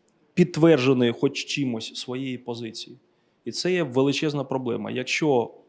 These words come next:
стратегічно не задати алгоритми, будь-яка протидія, вона не сприймається абсолютно. От, е, гарний приклад, е, на жаль, він не наш, а нашого ворога, як вони тоді в чотирнадцятому році,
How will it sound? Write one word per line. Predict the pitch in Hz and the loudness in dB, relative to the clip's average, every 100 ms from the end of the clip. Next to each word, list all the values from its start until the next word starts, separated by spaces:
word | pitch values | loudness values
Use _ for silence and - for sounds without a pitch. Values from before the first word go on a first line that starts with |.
| _ | _
стратегічно | - 131 131 143 151 135 120 | -8 -4 -2 -2 -2 -4 -4
не | 117 123 | -6 -4
задати | 131 131 123 - | -4 0 0 0
алгоритми, | 123 139 175 247 113 110 _ _ _ _ - | -2 0 -2 -4 -8 -12 _ _ _ _ -18
будь-яка | 117 165 151 147 | -4 -2 0 -2
протидія, | 143 147 151 156 208 151 | -4 -4 -6 -4 0 0
вона | 127 156 165 | 0 0 0
не | 156 | -2
сприймається | 151 147 135 117 104 107 - - _ | -4 -6 -6 -6 -8 -8 -12 -16 _
абсолютно. | 123 - 135 113 110 - _ _ _ _ _ _ _ - | -10 -8 -6 -8 -12 -20 _ _ _ _ _ _ _ -10
От, | - - - - _ | -10 -10 -20 -20 _
е, | 120 120 113 117 | -14 -12 -10 -6
гарний | 131 156 151 | -2 0 -2
приклад, | 147 190 190 131 - - - | 0 -2 2 0 0 -10 -14
е, | 120 117 120 | -14 -12 -8
на | 131 | -2
жаль, | 147 135 | 0 0
він | 131 120 120 | 0 -2 -2
не | 131 | -2
наш, | 151 165 - | 0 -2 -2
а | |
нашого | 123 120 - 123 | -2 -2 -2 -2
ворога, | 120 110 107 107 | 0 0 -2 -4
як | 113 131 131 | -6 -6 -4
вони | 131 135 131 | -6 -2 -4
тоді | 123 123 123 | -4 -6 -6
в | |
чотирнадцятому | - 127 131 127 120 - 127 147 | -6 -6 -2 -2 -4 -6 -4 -2
році, | 175 - 135 | -2 -4 -6